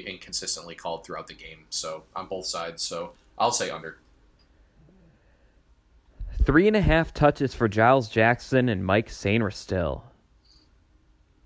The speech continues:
Speaker 1: Non-,
Speaker 2: I
Speaker 1: non-special teams?
Speaker 2: I assume so, yeah.
Speaker 1: Okay.
Speaker 2: I'm gonna take the over. I, I think, especially Jackson, I, I think Sainristil has,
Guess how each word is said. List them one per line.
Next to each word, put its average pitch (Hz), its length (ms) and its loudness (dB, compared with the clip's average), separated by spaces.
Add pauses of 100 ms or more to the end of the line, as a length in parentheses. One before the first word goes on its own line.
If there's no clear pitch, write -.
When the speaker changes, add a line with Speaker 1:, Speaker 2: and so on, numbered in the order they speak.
(320)
Speaker 1:
Non-, 92 60 -4
Speaker 2:
I 175 480 4
Speaker 1:
non-special 104 680 -2
teams? 151 600 -10 (760)
Speaker 2:
I 139 120 6
assume 117 400 0
so, 98 280 -2
yeah. 101 260 -2
Speaker 1:
Okay. - 180 -12 (1300)
Speaker 2:
I'm 226 280 4
gonna 220 160 6
take 156 320 0
the 107 160 0
over. 101 540 0 (480)
I, 147 260 2 (120)
I 196 140 0
think, 208 440 -2 (500)
especially 208 600 2
Jackson, 113 500 0
I, 113 240 -2
I 147 40 -4
think 185 220 0
Sainristil 135 600 2
has, 110 340 2